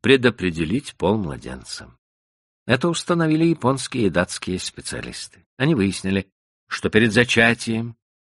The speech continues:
и во время беременности курение одного из родителей уменьшает вероятность рождения мальчика. Если же курят и отец, и мать, то вероятность рождения девочки еще больше возрастает.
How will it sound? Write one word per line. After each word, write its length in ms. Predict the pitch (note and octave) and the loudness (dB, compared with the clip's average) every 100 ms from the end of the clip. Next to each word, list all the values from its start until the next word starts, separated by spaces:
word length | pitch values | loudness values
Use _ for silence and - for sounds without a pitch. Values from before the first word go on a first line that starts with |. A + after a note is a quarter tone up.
| - | -8
и 100 | F2+ | -2
во 120 | F2+ | 0
время 300 | F#2 G#2+ G#2 | 2 2 2
беременности 720 | G2 F#2+ G#2 G#2 G#2 - - | 2 2 2 0 -4 -6 -10
курение 540 | - F#2+ G2+ G2+ G2+ | 0 2 4 4 2
одного 320 | F#2+ F2 F#2 E2+ | 2 0 -2 -2
из 140 | C2+ | -6
родителей 840 | C#2 C#2 F2 G2+ A2 G#2 G#2+ G#2+ - _ _ | -10 -8 -10 -6 -4 -2 -2 -2 -10 _ _
уменьшает 800 | F2 F2+ E2 - E2+ A2+ C#3 C3+ | -8 -6 -6 -4 2 2 2 -2
вероятность 800 | E2+ E2+ D#2+ F#2 A2 C3 B2 - | -2 -2 0 -2 -2 -8 -12 -10
рождения 580 | C#2 C2+ A#1+ E2+ G2 A2+ | -10 -10 -8 -6 -4 -2
мальчика. 460 | A#2+ E2+ - - _ _ _ _ _ _ - | -2 -2 -10 -18 _ _ _ _ _ _ -18
Если 520 | C#2 F2+ C3+ B2+ C#3 | -2 4 4 4 0
же 160 | B2 | 0
курят 480 | B2+ - B2 B2 B2 | -2 2 4 4 4
и 20 | |
отец, 380 | B2 A2+ A#2+ - | 4 4 0 0
и 20 | |
мать, 420 | A2 A2 C3 - - _ _ _ _ _ _ | 2 4 2 -4 -20 _ _ _ _ _ _
то 100 | C2 | -4
вероятность 760 | C#2 D2+ F2 F#2 - E2+ - | -2 0 2 2 0 -8 -6
рождения 560 | D2+ C#2+ C2 D2+ D2+ D2 | -4 -6 -6 -6 -4 -6
девочки 880 | C2+ E2 G2+ A#2+ - - B2 B2+ B2+ _ _ _ _ _ | -2 2 4 2 -2 -8 -6 -6 -10 _ _ _ _ _
еще 500 | - C#2 C#2+ - E2+ | -18 -10 -8 -6 -2
больше 400 | A2 E3+ - - | 4 4 4 -6
возрастает. 760 | - - - - - - - | -10 -12 -12 -12 -16 -18 -20